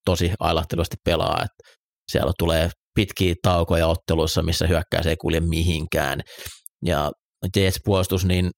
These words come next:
ei nyt ihan yhtä kova D L ole kuin mitä Dallasilla on, mut muuten aika samanlaista puolustusta pystyvät pelaamaan ja samalla lailla mätsäämään noita Minnesotan pelaajia. Et sen pari viikon takainen Dallas-peli ainakin mulla on tuo takaraivossa semmosena,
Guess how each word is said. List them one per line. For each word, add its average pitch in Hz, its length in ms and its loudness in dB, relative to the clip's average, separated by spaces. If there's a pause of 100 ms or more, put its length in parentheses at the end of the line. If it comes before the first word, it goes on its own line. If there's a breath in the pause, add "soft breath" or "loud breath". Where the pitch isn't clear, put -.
ei 90 100 2
nyt 90 140 -2
ihan 101 280 4
yhtä 92 240 0
kova 92 240 2
D 87 240 2
L 87 80 2
ole 85 220 2
kuin 85 120 2
mitä 85 280 0 (100)
Dallasilla 87 560 2
on, 85 240 2
mut 85 180 -2
muuten 87 380 2 (580 loud breath)
aika 90 260 2
samanlaista 85 680 0
puolustusta 85 760 0
pystyvät 87 440 -2
pelaamaan 80 600 0
ja 76 140 -2 (120)
samalla 82 320 2
lailla 82 160 2
mätsäämään 82 600 0
noita 78 160 -6
Minnesotan 82 480 -2
pelaajia. 78 480 0 (540 loud breath)
Et - 180 -4
sen - 240 -4 (120)
pari 85 240 0
viikon 76 240 -2
takainen 85 360 0 (180)
Dallas-peli 82 520 0
ainakin 82 260 -2
mulla 82 280 0 (260)
on 82 180 -2
tuo 82 160 2
takaraivossa 82 640 0
semmosena, 80 400 -2